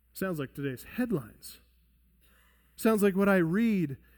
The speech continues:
in the news all the time. But all that to say, following the counsel of the wicked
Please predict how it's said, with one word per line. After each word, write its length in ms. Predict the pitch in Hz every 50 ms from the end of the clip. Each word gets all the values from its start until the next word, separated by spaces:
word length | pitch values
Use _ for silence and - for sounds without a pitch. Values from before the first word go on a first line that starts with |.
| _ -
in 80 | 165
the 80 | 175 180
news 400 | 190 196 202 180 160 147 - - - _ _ _ _ -
all 180 | 208 202 190
the 100 | 165 160
time. 460 | 143 - 175 165 156 147 131 117 104 - _ _ _ _ _ _ _ _ _ _ _ _ _ _ _ _ _ _ _ _ _ _ _ _ _ _ _ _ _ _ _ _ _ _ _ _ _ _ _ -
But 100 | 139 147
all 140 | 156 160
that 200 | 175 180 170 165
to 80 | 165 147
say, 340 | - - 180 175 160 151 147
following 440 | - - 156 156 165 170 170 160 156
the 80 | 156
counsel 420 | - - 170 170 175 165 - 160 135
of 40 |
the 80 | 131 135
wicked 460 | 135 160 180 180 - 143 135 135 139